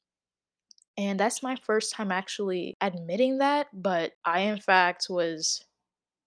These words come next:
blaming everybody for my insecurities. I started asking myself, like, "What is wrong with me? Like, what is really going on here? Why am I so afraid to just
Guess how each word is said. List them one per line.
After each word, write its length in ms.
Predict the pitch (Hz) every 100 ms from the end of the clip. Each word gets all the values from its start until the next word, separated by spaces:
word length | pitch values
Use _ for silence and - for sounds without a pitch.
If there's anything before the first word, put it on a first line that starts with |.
| _
blaming 400 | - 190 190 190
everybody 480 | - 180 185 175 160
for 160 | 170 175
my 140 | 165
insecurities. 880 | 170 - - 185 185 160 147 147 - _ _ _ _
I 60 | -
started 260 | - 247 208
asking 340 | 190 202 214
myself, 400 | 180 170 185 175
like, 140 | 165 160
"What 100 | 214
is 180 | 320 294
wrong 380 | 180 170 185 302
with 240 | 214 -
me? 360 | - - - - -
Like, 140 | 220
what 180 | 208 262
is 180 | 302 240
really 380 | 208 233 254 240
going 340 | 220 214 196
on 240 | 190 208
here? 260 | 208 180 170
Why 600 | 170 175 214 233 240 240 - - - - -
am 200 | 202 196
I 240 | 180 175
so 520 | - - 240 262 294
afraid 800 | - 226 - 202 185 165 151 147 - - _ _ _
to 100 | -
just 560 | 214 196 269 262 - -